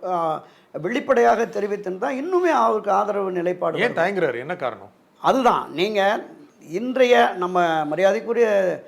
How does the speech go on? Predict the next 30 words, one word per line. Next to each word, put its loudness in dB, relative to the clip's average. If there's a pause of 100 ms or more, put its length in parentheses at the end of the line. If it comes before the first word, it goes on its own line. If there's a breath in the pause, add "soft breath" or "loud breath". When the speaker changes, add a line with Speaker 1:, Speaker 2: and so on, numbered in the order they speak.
(340 loud breath)
Speaker 1:
அ, -6
சூப்பர் 2
ஸ்டார் 6
ரஜினிகாந்த் 2
இதுல -2
மறந்துட -2
முடியாது. -12 (580 soft breath)
கிட்டத்தட்ட -2
ஒரு 2
முப்பத்தஞ்சு, -4
நாற்பது 0
ஆண்டுகளாக 2
அரசியலை 0
உற்று -8 (160)
கவனித்தவர். -4 (760 soft breath)
இந்த -4
திராவிட 6
கட்சிகளினுடைய 0
வளர்ச்சி 0
ஒவ்வொரு 0
தேர்தலின் 2
போது -2
மாறி 0
மாறி -4
வெற்றி -6
பெற்று -4
ஆட்சி -2
அதிகாரத்திற்கு -2
இவர்கள் -4
வருகிறார்கள். -2